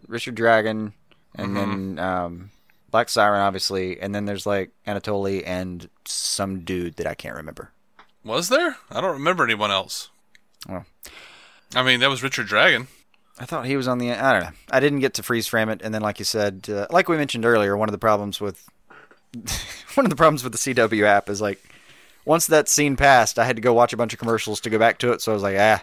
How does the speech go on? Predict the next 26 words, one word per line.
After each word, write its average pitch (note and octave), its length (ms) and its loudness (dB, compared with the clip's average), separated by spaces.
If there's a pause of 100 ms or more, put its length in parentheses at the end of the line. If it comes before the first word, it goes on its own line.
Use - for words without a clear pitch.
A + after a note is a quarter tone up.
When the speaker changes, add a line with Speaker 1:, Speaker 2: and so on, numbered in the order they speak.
(140)
Speaker 1:
I - 100 -12
think - 180 -6
I - 40 0
remembered F#2+ 280 -2
it D2+ 60 -8
right," G2+ 200 0
<laughs> - 40 -12
and A#2+ 120 0
wrote F3 200 4
everything D3 400 0
down. G#2 260 -6 (380)
Speaker 2:
Yeah. C3+ 260 4 (1120)
Speaker 1:
But - 320 6
if - 140 0
I'm D#3+ 180 2
right A3 400 2 (160)
and C#3 120 -6
someone E3+ 260 0
knows E3+ 180 2
that D#3+ 140 4
other E3+ 160 2
guy, D#3 180 4
please E3 240 -6
let G2 80 -4
me F#2 60 -8
know. G2 160 -10